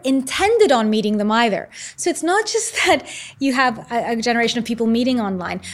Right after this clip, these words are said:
but increasingly we're having a generation of people that are, are happy to kind of just keep things online for as long as possible. Now,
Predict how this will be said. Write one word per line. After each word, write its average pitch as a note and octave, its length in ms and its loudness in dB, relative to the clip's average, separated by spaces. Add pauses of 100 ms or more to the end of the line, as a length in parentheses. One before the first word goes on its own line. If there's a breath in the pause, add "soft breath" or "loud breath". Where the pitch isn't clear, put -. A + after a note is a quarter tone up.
(100)
but A#3 140 0
increasingly E4+ 540 0
we're C4+ 60 0
having A3+ 320 0
a A3 40 0
generation G#3+ 640 0
of G3+ 120 -8
people G3+ 380 -6 (280 loud breath)
that G#3+ 140 0
are, G3+ 180 2
are G#3 160 -4
happy G#3 460 -2
to G3+ 140 -6
kind G3 400 -4
of G3+ 260 0 (280 loud breath)
just - 220 -2
keep C4 220 0
things A#3+ 280 2
online G#3+ 600 0 (180 loud breath)
for A3+ 160 -2
as G#3 100 0
long G3+ 220 0
as G3 120 -4
possible. G3+ 540 -4
Now, A3+ 280 0